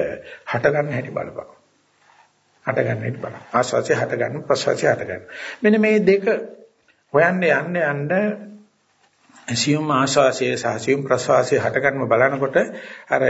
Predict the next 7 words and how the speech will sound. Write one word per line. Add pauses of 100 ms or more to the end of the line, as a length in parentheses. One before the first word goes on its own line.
(160)
තමන්ගේ
හිතේ
තියෙන
සංවේදී
භාවය
ඇතුළත
දෙයට